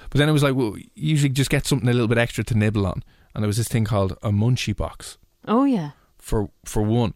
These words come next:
Speaker 1: So we got a munchie box for one.
Speaker 2: Yeah.
Speaker 1: And then when the delivery dude came, it was a slab of food that had to be sealed shut. It was literally taped down with sellotape.
Speaker 2: Delicious.
Speaker 1: And was delivered in, like, a pizza box. And it weighed about four kilos.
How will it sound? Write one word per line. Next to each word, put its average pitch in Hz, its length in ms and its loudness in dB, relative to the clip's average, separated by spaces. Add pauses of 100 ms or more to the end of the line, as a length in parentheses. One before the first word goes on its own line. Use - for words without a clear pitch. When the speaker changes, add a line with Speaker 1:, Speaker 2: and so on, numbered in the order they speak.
Speaker 1:
So - 160 -4
we 113 40 2
got 120 100 2
a - 20 2
munchie 131 360 2
box 117 340 -2 (180)
for - 220 -6
one. 101 360 0
Speaker 2:
Yeah. 196 260 2 (840)
Speaker 1:
And 117 160 0
then 110 260 0
when 110 140 0
the 104 80 0
delivery 123 380 0
dude 113 220 0
came, 104 320 0 (680)
it 110 80 0
was 101 260 0
a 107 160 -2
slab 117 680 0
of 104 120 -4
food 107 420 0 (160)
that 107 140 -4
had 107 120 -2
to - 60 -14
be 107 120 -4
sealed 117 520 -2
shut. - 400 -2
It 117 100 -2
was 110 200 -2
literally 127 360 0
taped - 440 -4
down 113 320 2
with 104 140 -4
sellotape. 110 680 -2
Speaker 2:
Delicious. 165 340 -4
Speaker 1:
And 113 160 2
was 104 80 0
delivered 110 400 2
in, 101 80 2
like, 98 180 0
a 101 60 -6
pizza - 320 -2
box. 87 320 -6 (180)
And - 80 -2
it 85 60 -2
weighed 101 160 0
about 98 140 -2
four 98 320 -2
kilos. 80 420 -4